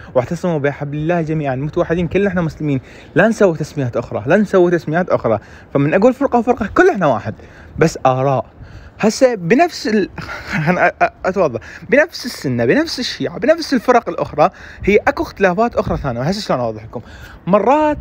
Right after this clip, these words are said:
نفسيتهم اللي يعتمدون على التلسكوب، أو نفسيتهم اللي يعتمدون على العين المجردة، مرات بيناتهم اختلافات. هسه تقول لي شلون؟ ولا هو موضوع شوية عميق، فأريد أختصره في فيديو بسيط. مرات، هسه احنا وين وصلنا؟ وصلنا ليلة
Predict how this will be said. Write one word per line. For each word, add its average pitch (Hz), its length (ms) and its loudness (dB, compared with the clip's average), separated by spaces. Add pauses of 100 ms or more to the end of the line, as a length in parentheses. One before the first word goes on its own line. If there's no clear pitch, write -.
(140)
نفسيتهم 269 420 2
اللي 190 100 2
يعتمدون 185 400 2
على 190 120 2
التلسكوب، 131 440 -2
أو 143 120 4
نفسيتهم 190 360 -2
اللي 151 120 0
يعتمدون 147 300 -4
على 147 120 -4
العين 135 180 -2
المجردة، 127 540 0 (1160)
مرات 247 260 4
بيناتهم 269 280 0
اختلافات. 135 520 0 (140)
هسه 156 220 -4
تقول 127 140 -6
لي 107 80 -6
شلون؟ 104 240 -12 (720)
ولا 165 180 6
هو 151 180 -2
موضوع 143 360 0
شوية 131 460 2 (240)
عميق، 143 360 -2
فأريد 127 200 2
أختصره 131 360 -2
في 120 60 -4
فيديو 120 200 0
بسيط. 110 320 -4 (1300)
مرات، 190 680 2 (960)
هسه 151 140 -2
احنا 170 120 4
وين 190 80 6
وصلنا؟ 165 240 2
وصلنا 156 240 2
ليلة 175 180 4